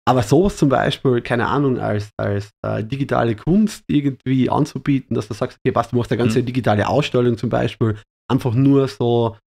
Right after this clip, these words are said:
Speaker 1: so Wien bei Nacht oder so irgendwie.“
Speaker 2: Ja, okay, ich
Speaker 1: Keine
Speaker 2: verstehe.
Speaker 1: Ahnung, dass du da ein komplettes Konzept irgendwie
Speaker 2: Mhm,
Speaker 1: überlegst.
Speaker 2: mhm.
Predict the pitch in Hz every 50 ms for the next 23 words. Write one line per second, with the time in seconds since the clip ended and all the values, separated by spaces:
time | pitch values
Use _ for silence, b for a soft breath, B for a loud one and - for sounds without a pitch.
0 | _ _ _ - 123 120 117 139 151 151 143 135 113 117 110 107 127 - - -
1 | 131 113 120 - - 127 123 143 143 131 123 123 123 110 - 127 127 123 123 120
2 | 113 110 117 151 170 165 151 - - 135 127 113 113 - - 107 - - 113 117
3 | - 123 139 127 123 120 123 - 131 123 127 120 127 127 110 - _ - - 139
4 | 123 127 - - - - 135 123 - - - 139 - - _ _ - 139 123 123
5 | 113 127 123 127 120 120 117 120 120 123 120 - - 101 95 113